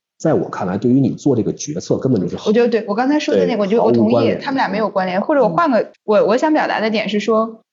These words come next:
Speaker 2: 不是只有你一个聪明的人，就是只有你能看到未来的人。这个世界上这么大，一定有很多人都能看到这件事儿它的未来。所以这个世界这么多人。
Speaker 1: 我不这么想问题。
Speaker 2: 我，
Speaker 1: 我，
Speaker 2: 我会觉得是这样。
Speaker 1: 就是我，我觉得每个人都有他自己很多的 priority。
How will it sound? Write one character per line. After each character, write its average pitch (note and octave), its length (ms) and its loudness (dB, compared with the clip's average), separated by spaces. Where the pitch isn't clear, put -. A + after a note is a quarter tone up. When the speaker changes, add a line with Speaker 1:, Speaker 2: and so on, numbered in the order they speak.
Speaker 2:
不 A3 100 2
是 C4+ 140 0
只 A#3 120 -2
有 C4 140 2
你 A3 120 2
一 D3 200 -6
个 G3+ 140 -4
聪 A3+ 240 -2
明 F#3 160 0
的 A2+ 120 -12
人， - 220 -16
就 A#3+ 140 2
是 G#3+ 140 2
只 G#3+ 120 0
有 C4+ 140 6
你 A#3+ 140 4
能 D#3 140 0
看 B3+ 220 0
到 F#3+ 120 6
未 F#3 160 2
来 C#3+ 180 -2
的 C#3 120 -2
人。 - 180 -6
这 D4+ 100 2
个 C4+ 60 4
世 C4+ 180 2
界 B3 160 2
上 A#3 200 4
这 C4+ 80 0
么 A3+ 120 6
大， F#3+ 200 2
一 F3+ 60 2
定 C4 120 4
有 A#3 120 2
很 F#3+ 200 -2
多 F3+ 100 2
人 G3+ 80 4
都 A3 100 4
能 A3 120 4
看 A3 200 0
到 F3 120 4
这 - 140 -6
件 F#3 140 0
事 G#3 100 -8
儿 F#3+ 140 0
它 A3 80 2
的 G#3 120 4
未 E3+ 140 0
来。 E2+ 120 -8
所 A#3+ 160 2
以 A#3 240 4
这 C#4+ 120 2
个 C4 60 4
世 - 80 0
界 C4 120 4
这 C4 100 2
么 A3 120 4
多 F3+ 160 4
人。 D#3 340 0
Speaker 1:
我 F#2+ 300 2
不 F2+ 120 0
这 F#2 100 2
么 F2+ 100 2
想 - 200 -10
问 D3 120 -10
题。 - 220 -20
Speaker 2:
我， G3 180 4
Speaker 1:
我， G3 240 4
Speaker 2:
我 - 40 -2
会 C#3+ 120 4
觉 B2 160 4
得 - 100 0
是 - 120 -6
这 - 100 -12
样。 - 100 -14
Speaker 1:
就 A2+ 80 2
是 G#2+ 80 4
我， F2+ 560 2
我 G2 220 4
觉 G#2 160 2
得 C3+ 80 4
每 E2+ 220 2
个 F#2 80 2
人 G#2 120 4
都 B2 100 4
有 G2 80 4
他 A2 140 -4
自 G#2+ 160 -2
己 F#2 140 -2
很 - 200 -12
多 F#2 140 0
的 E2+ 80 0
priority。 E2 520 -4